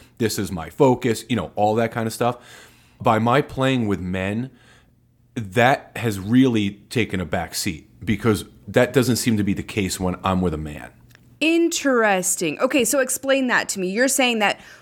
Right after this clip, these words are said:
Speaker 2: when it's two men together,
Speaker 1: Very different.
Speaker 2: it's not as task-oriented.
Speaker 1: No, because in my, I,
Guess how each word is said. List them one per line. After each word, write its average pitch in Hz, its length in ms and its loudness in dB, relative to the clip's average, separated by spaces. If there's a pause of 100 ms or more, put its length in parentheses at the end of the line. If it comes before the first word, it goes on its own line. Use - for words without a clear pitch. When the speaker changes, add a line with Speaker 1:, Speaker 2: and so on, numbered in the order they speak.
Speaker 2:
when 247 500 2
it's 214 260 -2
two 262 340 0
men 220 400 2
together, 202 540 0
Speaker 1:
Very 160 200 2
different. - 360 -12 (160)
Speaker 2:
it's 226 240 2
not 240 520 2 (140)
as 214 340 2
task-oriented. 170 1300 0 (160)
Speaker 1:
No, 110 300 -2
because 113 460 -4
in 120 120 0
my, 131 260 2
I, 127 80 -8